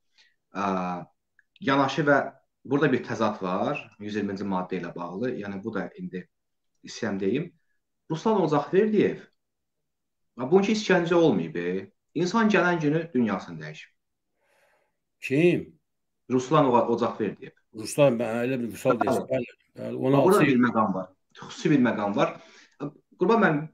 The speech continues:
Speaker 1: indi bə-, biz bəzən, ə, istintaqı, istintaqın apardığı işi, işi, m, burada efirdə zərər çəkənlər başda olmaqla tənqid olunur, amma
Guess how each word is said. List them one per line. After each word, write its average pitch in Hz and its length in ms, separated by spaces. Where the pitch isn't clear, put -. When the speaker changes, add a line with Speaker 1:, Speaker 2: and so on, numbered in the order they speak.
Speaker 1:
indi 208 220
bə-, 196 100
biz 190 200
bəzən, 151 480
ə, 117 100
istintaqı, 135 640
istintaqın 127 560
apardığı 117 380
işi, 110 260
işi, 127 240
m, 92 200
burada 110 320
efirdə 113 340
zərər 156 240
çəkənlər 120 480
başda 117 280
olmaqla 107 400
tənqid 110 260
olunur, 113 300
amma 123 140